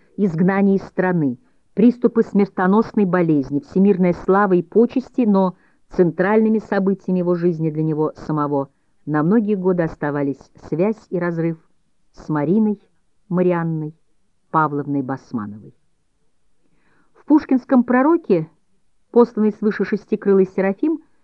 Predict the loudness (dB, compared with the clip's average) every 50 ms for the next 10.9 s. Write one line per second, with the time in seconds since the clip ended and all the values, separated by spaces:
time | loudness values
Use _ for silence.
0 | _ _ _ -6 -2 2 2 2 2 0 0 0 0 2 2 2 -2 -4 -4 -2
1 | -4 -2 0 0 -2 -2 -2 -2 0 0 0 -2 -4 -6 -6 0 0 2 0 0
2 | -2 _ -12 -12 -12 _ _ _ _ _ _ -6 -4 -4 -4 -4 -8 _ _ -10
3 | -8 -6 -6 -4 -6 -6 -8 -10 -12 _ _ _ _ _ _ _ _ _ _ _
4 | _ _ _ _ _ _ _ _ _ _ _ -8 -4 -2 -2 -2 -2 -2 -4 0
5 | 0 0 -2 -2 -6 -4 -6 -4 -2 0 2 2 2 0 -2 -6 -12 -12 -8 -10
6 | -10 -10 _ _ _ _ _ _ -6 -4 -4 -2 -2 -4 -4 -4 -2 -2 -2 -2
7 | -2 -2 0 0 0 -2 -2 0 0 0 0 0 -2 0 0 0 0 2 2 2
8 | 2 2 0 0 -2 -4 -6 -6 -8 -8 -4 -4 -4 -4 -6 -8 -10 -12 -12 -18
9 | -18 -16 -16 -16 -16 -18 _ _ _ _ _ _ _ _ _ _ _ _ _ _
10 | _ _ _ _ _ _ -2 -2 0 0 0 -2 0 0 2 2 2 0